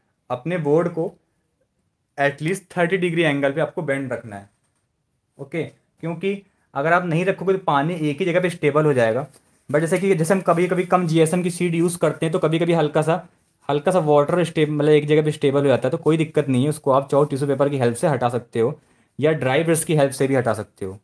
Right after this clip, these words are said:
कोई प्रॉब्लम नहीं है। ओके, तो उम्मीद करता हूँ इतनी चीज़ सबको समझ में आ गई होगी, ये वाला पार्ट। और एक काम क्या करना है, जैसे कि यहाँ पे आपको ये, यहाँ पे आपको ट्रीज दिख रहे होंगे इतने एरिया में,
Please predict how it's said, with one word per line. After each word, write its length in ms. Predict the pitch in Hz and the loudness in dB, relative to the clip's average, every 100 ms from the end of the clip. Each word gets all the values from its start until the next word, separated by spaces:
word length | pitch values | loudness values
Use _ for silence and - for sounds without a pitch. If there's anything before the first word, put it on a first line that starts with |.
| _ | _
कोई 100 | 139 | -6
प्रॉब्लम 340 | 135 131 131 | 0 0 0
नहीं 240 | 131 104 95 | 0 -2 -6
है। 120 | 104 _ _ _ _ _ _ _ - | -12 _ _ _ _ _ _ _ -12
ओके, 240 | 123 156 120 _ _ _ _ _ _ _ _ _ _ - - _ | -2 -2 -2 _ _ _ _ _ _ _ _ _ _ -20 -20 _
तो 100 | 170 | -2
उम्मीद 340 | 170 143 156 170 | -2 -2 -2 0
करता 260 | 190 175 | -2 0
हूँ 140 | 185 180 | -4 -4
इतनी 220 | 147 170 | -6 -4
चीज़ 140 | 175 185 | -4 -4
सबको 220 | 165 175 | -4 -4
समझ 220 | 165 156 | -2 0
में 120 | 170 | 0
आ 120 | 143 131 | -2 0
गई 160 | 160 | 0
होगी, 280 | 160 147 156 160 _ - | 2 0 -4 -10 _ -6
ये 140 | 131 | -2
वाला 180 | 139 143 | 2 0
पार्ट। 260 | 143 135 156 - _ _ _ _ _ _ _ _ _ _ _ _ _ _ _ _ | 2 0 -2 -10 _ _ _ _ _ _ _ _ _ _ _ _ _ _ _ _
और 160 | - 226 | -8 -6
एक 260 | 220 240 - | -6 -8 -4
काम 280 | 156 165 196 | -2 -2 -2
क्या 160 | 196 190 | -2 0
करना 280 | 180 151 | 0 0
है, 200 | 135 156 - _ _ - | -4 -6 -12 _ _ -6
जैसे 300 | 139 151 190 | 0 2 2
कि 300 | 196 202 - _ | 0 -2 -2 _
यहाँ 300 | 139 139 156 175 | -2 2 2 4
पे 60 | |
आपको 380 | 175 160 - 185 | 4 4 4 4
ये, 360 | 180 175 180 - _ _ _ _ _ _ _ _ _ _ _ _ _ _ _ _ | 6 4 2 -6 _ _ _ _ _ _ _ _ _ _ _ _ _ _ _ _
यहाँ 280 | 143 131 151 | -4 0 2
पे 100 | 170 | 4
आपको 300 | 151 - 170 | 2 2 -2
ट्रीज 260 | 165 156 151 | 2 0 2
दिख 180 | 156 147 | 0 2
रहे 100 | 135 | 4
होंगे 160 | 143 | 4
इतने 240 | 143 143 135 | 2 2 2
एरिया 200 | 120 117 | 2 0
में, 180 | 117 | -2